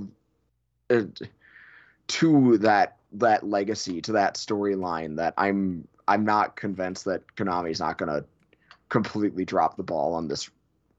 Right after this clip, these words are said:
e-, remake of a, an almost perfect game, which is what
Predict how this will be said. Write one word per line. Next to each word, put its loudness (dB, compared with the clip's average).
e-, 4
remake 0
of -2
a, 6
an 4
almost 2
perfect -8
game, -8
which -4
is -2
what 0